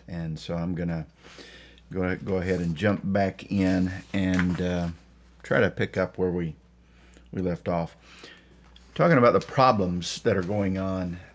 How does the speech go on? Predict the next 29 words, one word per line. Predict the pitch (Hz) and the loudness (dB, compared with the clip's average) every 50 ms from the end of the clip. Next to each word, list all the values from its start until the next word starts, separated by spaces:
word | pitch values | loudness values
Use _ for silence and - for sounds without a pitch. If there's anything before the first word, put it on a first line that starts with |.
| - | -10
uh, | 95 92 90 87 85 - - | -8 -8 -6 -6 -8 -8 -8
in | 92 95 | -8 -6
the | 92 87 | -6 -6
Southern | - - 92 90 90 85 | -4 -4 -4 -2 -2 -2
Baptist | 87 87 87 82 82 - - | -2 -4 -4 -4 -8 -10 -8
Convention, | - 87 87 80 90 90 87 85 - - 85 85 82 82 80 | -8 -6 -4 -4 -4 -4 -6 -6 -6 -6 -6 -6 -4 -6 -8
uh, | 78 - - 85 85 85 85 | -8 -8 -10 -8 -8 -8 -8
and | - 95 92 | -6 -6 -4
I'm | 92 95 | -4 -2
gonna | 87 107 101 85 | -2 -2 -2 -4
pin | - - 110 101 90 85 85 | -4 -4 -2 -2 0 0 0
most | 87 92 95 92 - - 90 | 0 0 0 -2 -4 -4 -4
of | 85 | -2
those | 85 87 87 82 | -2 -2 -4 -4
problems | - - - 90 90 82 82 87 87 85 - - - - - - | -6 -4 -2 -2 -2 -2 -2 -4 -4 -4 -6 -8 -12 -14 -14 -10
right | 92 87 90 87 85 85 | -8 -6 -4 -4 -4 -4
now | 87 87 87 80 | -6 -6 -6 -6
on | - 90 90 90 | -6 -6 -4 -4
the | 85 | -4
leadership | 80 87 92 90 90 85 - 90 85 - - - | -4 -4 -4 -4 -4 -6 -6 -8 -10 -10 -12 -14
in | - 92 90 | -10 -8 -6
the | 92 90 | -6 -6
churches, | 87 - 87 87 85 - - 85 78 | -8 -8 -8 -8 -8 -8 -10 -10 -8
and | 87 87 85 92 | -6 -4 -2 -2
that | 95 95 90 - - _ - - - - - - | -2 -2 -4 -6 -10 _ -20 -20 -20 -20 -10 -6
begins | 110 101 87 110 117 139 143 | -4 0 2 2 2 2 2
with | 165 180 - | 0 -4 -6
the | - | -6
top | - - 120 92 90 104 120 - - | -6 -2 -2 -2 -2 -2 -4 -8 -12